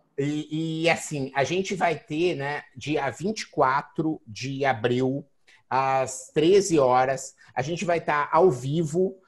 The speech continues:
né, com o Vasco, pra falar daí sobre protagonismo nos negócios e como essa ansiedade e esse, e o que pode ser feito, digamos, pra evitar a ansiedade, pra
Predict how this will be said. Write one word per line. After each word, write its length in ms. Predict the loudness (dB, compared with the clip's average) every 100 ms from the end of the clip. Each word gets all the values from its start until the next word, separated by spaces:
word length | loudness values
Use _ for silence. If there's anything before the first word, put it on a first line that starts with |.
| _ -4
né, 120 | -2
com 280 | 4 6 6
o 40 |
Vasco, 720 | 4 0 0 -4 -6 -6 -6 _ _
pra 160 | 0 0
falar 460 | 2 2 4 4 2
daí 340 | 0 0 0
sobre 380 | 0 -2 -2 -4
protagonismo 1000 | 0 0 2 0 0 0 0 -2 -4 -4
nos 200 | -2 -4
negócios 720 | -4 2 4 4 0 -12 -12 -12
e 80 |
como 560 | -4 6 6 6 2 -2
essa 360 | 0 -2 0 -2
ansiedade 1000 | -2 -2 -2 0 2 2 0 -6 -16 -18 _ _
e 240 | -4 0 0
esse, 880 | 0 -8 -8 -6 -6 -4 -6 -6 -2
e 120 | -2
o 40 |
que 160 | -2 -6
pode 300 | 2 2 2
ser 200 | -2 -2
feito, 420 | -2 -4 -4 -8 -14
digamos, 480 | -8 -2 0 0 -2
pra 260 | -4 -2
evitar 640 | -2 -4 -6 -2 0 0 0
a 40 |
ansiedade, 680 | -4 -4 -4 -2 -2 -4 -8
pra 260 | -4 -4